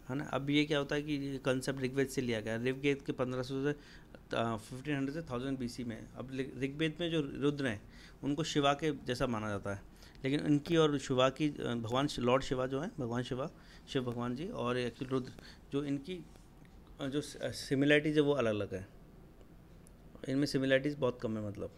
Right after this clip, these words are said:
differences ज़्यादा हैं। तो many reconstruction of Harappan region were made on the assumption of the later tradition provide parallel with earlier ones,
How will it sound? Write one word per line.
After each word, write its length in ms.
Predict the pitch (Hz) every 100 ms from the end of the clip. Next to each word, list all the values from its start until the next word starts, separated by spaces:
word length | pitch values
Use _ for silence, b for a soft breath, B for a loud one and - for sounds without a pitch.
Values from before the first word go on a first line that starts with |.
| - - - B B -
differences 420 | - 131 127 131
ज़्यादा 240 | 117 107
हैं। 220 | 107 107 B B -
तो 80 | 131
many 240 | 139 143 147
reconstruction 420 | 143 131 143 127
of 60 |
Harappan 240 | 120 139 135
region 260 | 131 135
were 200 | 135 131
made 120 | 123 127
on 160 | 131
the 100 | 131
assumption 320 | 123 123 135
of 80 | 131
the 100 | 127
later 240 | 120 135 123
tradition 440 | 110 110 120 117
provide 380 | 117 120 127 127
parallel 280 | 120 120 127
with 220 | 143 120
earlier 300 | 113 113 110
ones, 180 | 104